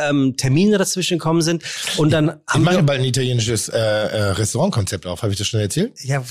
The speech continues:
Speaker 1: lass mich noch mal ganz kurz noch den Satz zu Ende reden.
Speaker 2: Pezzo di Pane heißt das.
Speaker 1: Ja,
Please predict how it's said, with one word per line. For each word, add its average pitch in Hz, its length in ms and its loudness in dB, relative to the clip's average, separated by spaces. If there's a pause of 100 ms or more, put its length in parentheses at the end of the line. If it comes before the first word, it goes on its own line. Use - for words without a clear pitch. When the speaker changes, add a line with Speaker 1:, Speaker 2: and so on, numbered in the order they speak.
(160)
Speaker 1:
lass 127 240 -4
mich 160 120 -2
noch 147 60 0
mal 131 100 0
ganz 147 220 -2
kurz 156 140 -8
noch 147 60 2
den 135 100 0
Satz 143 180 -2
zu - 80 -6
Ende 107 200 0
reden. 95 160 -2
Speaker 2:
Pezzo 147 180 2
di 139 80 2
Pane 110 440 0
heißt 95 200 -2
das. 120 80 0
Speaker 1:
Ja, 101 260 -2